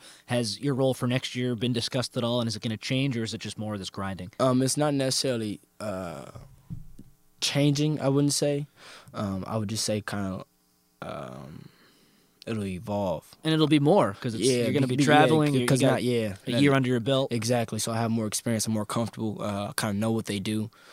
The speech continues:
Speaker 2: I think that's the toughest part, is, like, going into a new experience, learning how they do things and operate, and then trying to, like, get on with that. Um, so, I mean, my, my role is just gonna stay the same. I wanna be the, the best at my role before I get a bigger role in anything.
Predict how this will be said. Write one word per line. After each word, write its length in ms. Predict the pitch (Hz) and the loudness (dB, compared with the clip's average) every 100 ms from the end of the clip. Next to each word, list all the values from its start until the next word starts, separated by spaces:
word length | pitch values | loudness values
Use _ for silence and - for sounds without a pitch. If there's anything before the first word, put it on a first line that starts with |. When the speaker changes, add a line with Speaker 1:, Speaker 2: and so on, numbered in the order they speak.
| - | -8
Speaker 2:
I 120 | - | -4
think 160 | 127 117 | -2 -2
that's 200 | 110 - | -2 -2
the 60 | - | -4
toughest 340 | 113 104 - | -4 -6 -4
part, 220 | 117 101 | -4 -2
is, 160 | 98 - | -4 -6
like, 120 | 101 _ - | -8 _ -4
going 180 | 117 107 | -2 -2
into 180 | - 98 | -4 -4
a 40 | |
new 140 | 101 104 | -2 -2
experience, 560 | 98 - 110 101 95 113 | -4 -4 -2 -2 -4 -4
learning 260 | 110 104 | -2 -2
how 180 | - 107 | -2 -2
they 100 | 101 | -2
do 160 | 92 101 | -4 -8
things 380 | - 95 98 98 | -6 -8 -6 -8
and 80 | 82 | -8
operate, 540 | 107 - 92 90 95 - - - - | -8 -8 -8 -8 -8 -12 -18 -16 -8
and 100 | 104 | -8
then 80 | 95 | -6
trying 220 | 95 98 | -6 -6
to, 60 | 95 | -6
like, 200 | 87 - | -6 -6
get 140 | 107 | -6
on 200 | 98 98 | -4 -6
with 120 | 92 - | -8 -6
that. 280 | 98 90 _ - - - - | -4 -4 _ -20 -20 -18 -8
Um, 300 | 80 78 - | -6 -6 -4
so, 280 | - 95 - | -4 -4 -4
I 60 | 120 | -4
mean, 300 | 107 107 110 | -2 -2 -2
my, 120 | 98 - | -4 -2
my 140 | 123 143 | 2 4
role 220 | 143 127 | 4 2
is 120 | 107 | 0
just 200 | 110 - | -2 -2
gonna 160 | 110 98 | -2 -2
stay 160 | 110 | -2
the 100 | 92 | 0
same. 240 | - 107 95 | 0 0 -2
I 40 | |
wanna 140 | 104 95 | -2 -2
be 140 | 98 | -4
the, 220 | 85 85 - - | -4 -8 -10 -18
the 120 | - | -12
best 320 | 101 110 - | -4 0 0
at 80 | 95 | 0
my 160 | 95 95 | 0 0
role 200 | 98 92 | 0 -2
before 320 | 90 - 85 | -4 -4 -4
I 60 | 92 | -4
get 180 | 95 | -6
a 40 | 95 | -6
bigger 280 | 104 101 90 | -4 -4 -4
role 340 | 90 90 - - | -4 -6 -10 -10
in 140 | 87 | -8
anything. 520 | 98 95 - 87 92 | -6 -6 -6 -10 -10